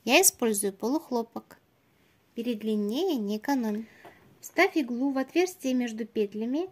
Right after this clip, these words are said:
и выведи в самой крайней точке. Оставь нить длинную для того, чтобы потом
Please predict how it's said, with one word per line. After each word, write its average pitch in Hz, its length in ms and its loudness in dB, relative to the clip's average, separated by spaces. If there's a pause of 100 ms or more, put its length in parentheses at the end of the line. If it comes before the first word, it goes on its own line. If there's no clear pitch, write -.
(260)
и 262 120 4
выведи 240 540 -2 (220)
в - 40 -12
самой 285 440 0 (140)
крайней 254 360 0
точке. 208 560 -6 (4000)
Оставь 339 380 6 (180)
нить 269 480 2 (120)
длинную 262 720 6
для 233 140 -2
того, 254 240 4
чтобы 262 260 -2
потом 262 420 0